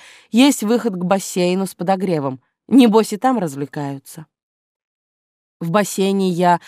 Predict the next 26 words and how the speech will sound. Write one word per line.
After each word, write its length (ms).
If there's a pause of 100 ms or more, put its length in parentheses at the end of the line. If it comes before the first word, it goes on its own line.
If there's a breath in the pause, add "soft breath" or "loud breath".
(420 loud breath)
бывало, 380
купалась 480
по 100
ночам, 420
когда 320
уже 180
выключали 460
подсветку, 720 (440)
и 80
никому 380
другому 380
не 120
пришло 340
бы 120
в 100
голову 440
плюхаться 460
в 80
тёмную 360
воду. 340 (460)
Бррр, 480 (420 loud breath)
если 260
парочки 600
туда 340
чего 240
накидают, 580